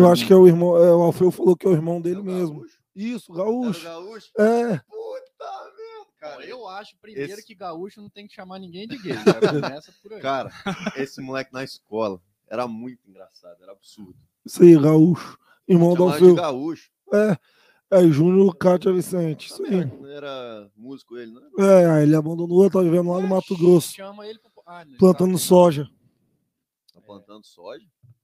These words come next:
Speaker 1: <laughs> Mato Grosso.
Speaker 3: Ah, foi pro Mato Grosso, sabia?
Speaker 1: Tá lá.
Speaker 3: Não, mó gente boa ele. Saudade, gaúcho.
Speaker 1: Júnior.
Speaker 2: Brabíssimo aqui, ó.
Speaker 1: Hum.
Speaker 2: Juliano mandou aqui, ó.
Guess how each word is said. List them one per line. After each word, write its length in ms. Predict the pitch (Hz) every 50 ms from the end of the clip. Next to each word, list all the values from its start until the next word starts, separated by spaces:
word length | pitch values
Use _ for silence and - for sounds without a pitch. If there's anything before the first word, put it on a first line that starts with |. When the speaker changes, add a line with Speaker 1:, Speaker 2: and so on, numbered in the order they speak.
| 294 -
Speaker 1:
<laughs> 1080 | - - - - - - - - - _ _ - _ _ _ _ _ - - _ -
Mato 320 | 220 220 214 - - - 185
Grosso. 500 | 175 214 - - - - - - - - - - _ _ _ _ _ _ _ _ _
Speaker 3:
Ah, 160 | - 175 185
foi 120 | - 143 139
pro 80 | 139
Mato 220 | 139 139 135 131 131
Grosso, 220 | 135 147 156 - _
sabia? 180 | 135 123 135
Speaker 1:
Tá 120 | 135 170 175
lá. 440 | 180 185 180 180 165 - - - - - _
Speaker 3:
Não, 200 | 104 110 113 107
mó 140 | 98 95 107
gente 220 | 107 113 _ _
boa 240 | 107 90 92 92 87
ele. 100 | 82 82 _
Saudade, 400 | _ _ 107 110 95 92 92 _ _ _
gaúcho. 460 | _ _ _ _ _ _ - 214 208 175
Speaker 1:
Júnior. 380 | 131 147 156 156 147 135 117 - _ _ _ _ _ _ _ _ _ _ _ _ _ _ _ _ _ _ _ _ _
Speaker 2:
Brabíssimo 560 | 131 135 139 156 147 139 135 143 135 _ 147
aqui, 120 | 143 - 165
ó. 60 | 139
Speaker 1:
Hum. 60 | 214
Speaker 2:
Juliano 300 | 185 147 131 131 139 147
mandou 240 | 156 156 151 151 156
aqui, 200 | 151 _ - 127
ó. 120 | 107 90